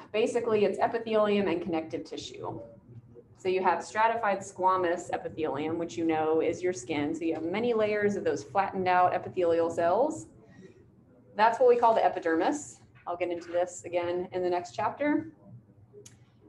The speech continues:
That's sitting on top of connective tissue, basically, which is called the dermis. And for now, that's really all you need to know. The cutaneous membrane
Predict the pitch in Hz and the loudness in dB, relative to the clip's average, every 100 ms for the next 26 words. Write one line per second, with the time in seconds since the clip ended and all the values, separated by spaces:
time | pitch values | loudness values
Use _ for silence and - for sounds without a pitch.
0 | - 226 277 - 247 240 226 208 208 190 | 0 2 2 2 2 4 2 0 2 2
1 | 196 190 165 160 160 - 160 - - - | 2 -6 -4 -6 -6 -14 -14 -12 -12 -14
2 | - 160 160 - - 90 135 160 165 170 | -12 -6 -4 -6 -8 -6 -6 -8 -4 -4
3 | 165 147 - - - - - - - - | -4 -6 -8 -8 -12 -16 -18 -20 -20 -20
4 | - - _ _ _ - - _ - _ | -20 -20 _ _ _ -20 -20 _ -20 _
5 | _ - _ _ _ _ _ _ _ - | _ -20 _ _ _ _ _ _ _ -20
6 | _ _ _ - - - 170 185 185 180 | _ _ _ -20 -20 -14 -8 0 2 2
7 | 170 165 160 165 160 156 151 143 147 - | 2 0 -2 0 0 -2 -2 -4 -4 -8
8 | - - - 190 254 269 254 214 208 196 | -10 -10 -10 -6 -2 0 0 -2 0 0
9 | 196 196 202 | 0 -2 -6